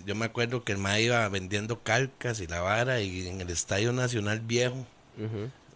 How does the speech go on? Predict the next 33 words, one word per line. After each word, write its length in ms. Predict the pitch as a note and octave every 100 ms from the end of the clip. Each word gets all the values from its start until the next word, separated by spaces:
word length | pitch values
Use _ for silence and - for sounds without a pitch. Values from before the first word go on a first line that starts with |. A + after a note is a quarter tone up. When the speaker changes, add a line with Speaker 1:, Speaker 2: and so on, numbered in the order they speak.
| -
Speaker 1:
por 120 | G2
ahí 120 | F#2+
del 200 | G#2+ A#2+ A#2
dos 140 | G2
mil 280 | G2 A2 A2+
cinco, 540 | - A#2+ B2 A#2+ -
una 200 | A2+ A2+ A2+
cosa 280 | A#2 A2+
así, 260 | G#2+ G#2+ A2
mae. 320 | A#2 A2 F#2 - - - - - - -
Yo 100 | G2+
me 120 | G#2
acuerdo 320 | A2 A2+ A2+ B2+
de 160 | C3
que 80 | -
era 180 | G#2 A2
partido 480 | G2 - A#2 A2+ G2
miércoles, 540 | G#2 A2+ - A#2+ G#2
domingo, 440 | F#2 F#2+ A2 A#2+
miércoles, 400 | G#2+ G2+ - A#2+ G2
domingo 320 | F#2 G#2 A2+
ahí 100 | G#2+
en 80 | A#2
el 80 | B2
Nacional. 520 | G2+ F#2 F#2 A#2+ F#3 C3 - - - - - - -
Mae, 260 | A2+ A#2 F#2
yo 80 | F#2+
el 60 |
mae 220 | G2+ A2
lo 140 | A#2+ A2+
veía, 420 | F#2+ G2+ A#2 C3+
pero 200 | A2 G#2
en, 200 | A2+ G#2+